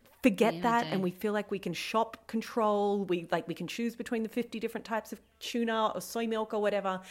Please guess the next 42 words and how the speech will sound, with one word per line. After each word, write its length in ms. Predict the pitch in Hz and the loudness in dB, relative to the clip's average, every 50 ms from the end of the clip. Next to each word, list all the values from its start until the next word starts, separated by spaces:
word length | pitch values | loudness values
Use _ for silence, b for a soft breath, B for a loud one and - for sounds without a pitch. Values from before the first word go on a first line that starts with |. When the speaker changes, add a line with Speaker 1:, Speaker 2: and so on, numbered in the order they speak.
| B B B B B | B B B B B
Speaker 1:
We 120 | - 220 | 0 0
have 220 | 214 180 214 233 214 | 0 2 0 2 4
this 160 | 254 240 - | 4 4 4
illusion 640 | 269 233 208 196 190 214 214 226 233 220 220 233 220 | 2 2 2 0 2 2 4 4 2 2 2 0 0
of 100 | 214 - | -2 -4
control, 720 | - 214 196 180 - - 247 254 254 226 175 170 165 - | -4 -6 -6 -6 -4 -2 0 0 2 2 2 2 2 2
and 120 | - 170 175 | 0 -2 -2
it's 140 | 170 - 196 | -2 -4 -6
a 20 | 180 | -4
really 220 | 170 190 185 175 | -2 -2 -2 -4
pervasive 720 | 175 - - 170 151 151 175 196 254 311 - - 233 185 | -6 -6 -8 -8 -6 -4 -4 -4 -4 -4 -6 -6 -6 -4
illusion, 540 | 160 156 147 147 143 160 - - 156 151 151 B B B B B B - | -4 -4 -4 -4 -4 -4 -4 -4 -4 -6 -6 B B B B B B -10
but 120 | 190 180 - | -10 -8 -4
it 100 | 190 185 | -4 -2
is 140 | 196 175 185 | -2 -2 -2
an 260 | 180 165 165 160 - - | -4 -4 -4 -6 -4 -4
illusion 560 | - 170 165 170 175 170 185 170 - 170 170 | -2 -2 0 2 2 2 2 2 0 -2 0
nonetheless. 580 | 156 156 156 151 151 147 151 - 160 - - - B B B B B | 0 -2 -2 -2 -4 -4 -4 -4 -4 -6 -10 -14 B B B B B
And 180 | - 190 185 | 2 4 4
then 120 | 190 180 175 | 6 4 2
grief 400 | 165 175 175 190 185 196 190 - | 2 2 4 4 4 4 2 0
comes 240 | - 180 175 - | -4 -4 -2 -2
along 260 | 185 160 156 156 156 156 | -2 0 0 0 -2 -2
and 80 | 156 | -4
puts 240 | - - - - - | -4 -8 -8 -6 -6
you 60 | 170 | -6
in 80 | 156 151 | -6 -6
touch 260 | - 165 - - - | -6 -8 -8 -8 -8
with 120 | - 160 | -10 -6
that 180 | - 151 - - | -6 -6 -8 -6
timeless 360 | - 160 156 160 156 156 - | -8 -8 -6 -6 -8 -10 -10
truth. 320 | - - 170 151 147 - - B B B B B B | -10 -6 -6 -6 -6 -6 -12 B B B B B B
You 220 | 165 165 170 160 | -6 -2 -2 0
are 60 | 147 | 0
not 160 | 147 143 143 | 0 -2 -4
in 100 | - 156 | -6 -8
control. 640 | 160 - 160 160 - - - - - - - 170 - - | -10 -10 -10 -10 -10 -10 -8 -8 -6 -6 -8 -10 -8 -8
And 140 | 185 185 | -6 -6
it 140 | 190 185 - - - - | -6 -8 -10 -14 -16 -8
is 280 | - 196 151 160 - - _ _ _ _ _ _ _ _ _ _ - - - - | -8 -8 -8 -8 -16 -20 _ _ _ _ _ _ _ _ _ _ -20 -18 -14 -12
humbling 800 | - - - - 233 233 240 254 247 254 254 247 240 233 233 B B B B B B B B | -10 -4 4 6 8 8 8 8 8 6 6 4 2 0 -4 B B B B B B B B
and 320 | - 165 156 156 151 151 | -6 -4 -4 -4 -6 -6